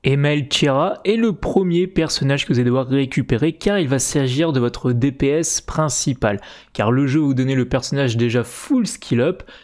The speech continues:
et donc ses sorts vont être capables de one-shot toutes les vagues de l'aventure. Ensuite, les autres personnages à débloquer rapidement, vous avez Momorancy qui est un excellent healer. Ensuite, nous avons Alexa, excellent D P S pour la Wyvern treize.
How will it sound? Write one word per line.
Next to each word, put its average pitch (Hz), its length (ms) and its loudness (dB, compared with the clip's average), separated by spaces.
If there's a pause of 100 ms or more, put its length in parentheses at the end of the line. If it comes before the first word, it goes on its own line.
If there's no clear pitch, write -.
(180)
et 180 100 4
donc 151 320 0
ses 135 200 0
sorts 151 260 0
vont 117 80 0
être 104 100 -4
capables 131 320 0
de 120 80 2
one-shot 113 380 0 (160)
toutes - 260 -2
les 127 80 2
vagues 123 380 0
de 127 260 0
l'aventure. 113 600 -2 (600)
Ensuite, 190 500 0
les 120 260 2
autres 190 180 -2
personnages 160 540 0
à - 20 2
débloquer 120 500 0
rapidement, 131 680 0
vous 170 300 2
avez 170 260 2
Momorancy 156 840 0
qui - 120 -2
est - 100 -2
un 117 240 2
excellent 127 680 -2
healer. 117 540 0 (600)
Ensuite, 185 560 0
nous 160 240 2
avons 156 320 0 (100)
Alexa, 160 800 0
excellent 170 640 0
D 139 220 2
P 147 240 0
S 151 260 -2
pour 165 260 0
la 147 80 2
Wyvern 110 380 2
treize. 135 500 -2